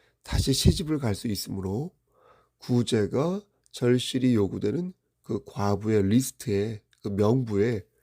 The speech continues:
올리지 말라는 겁니다. 다르게 표현하면 스스로 생계를 유지할 능력이 되는 사람은 그가 아무리 참 과부라 해도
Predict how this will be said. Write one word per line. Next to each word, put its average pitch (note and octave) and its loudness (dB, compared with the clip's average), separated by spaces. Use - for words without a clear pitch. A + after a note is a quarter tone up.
올리지 C3+ 6
말라는 F#2+ -4
겁니다. - -14
다르게 A#2 4
표현하면 A2 -2
스스로 F#3 0
생계를 E3+ 0
유지할 A2 0
능력이 B2+ 6
되는 G2+ -2
사람은 G#2 -4
그가 C#3+ -2
아무리 A#2 -2
참 G3+ -2
과부라 G#2 -2
해도 G2 -4